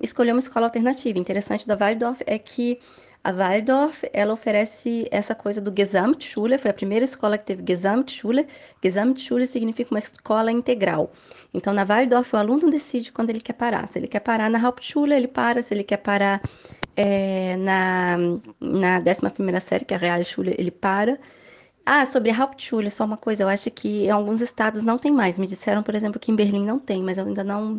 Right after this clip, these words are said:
não vi essa informação. Mas eu acho que alguns estados, eles baniram a Hauptschule.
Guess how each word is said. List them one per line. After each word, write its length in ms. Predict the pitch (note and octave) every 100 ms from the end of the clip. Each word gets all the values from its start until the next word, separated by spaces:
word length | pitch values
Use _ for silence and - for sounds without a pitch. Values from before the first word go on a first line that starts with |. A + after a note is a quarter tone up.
| G#3
não 160 | G#3+
vi 80 | G#3
essa 160 | G3+ G#3
informação. 540 | - G3 A#3 - - - - - - -
Mas 160 | - E3
eu 60 | E3+
acho 120 | F3+
que 60 |
alguns 220 | F#3 F#3 F#3+
estados, 500 | G3 - F#3+ F#3 F#3+
eles 220 | F#3 F#3
baniram 540 | F3 G#3+ G3+ G3 G3 -
a 100 | F3+
Hauptschule. 720 | F#3 F3+ - - D#3+ D#3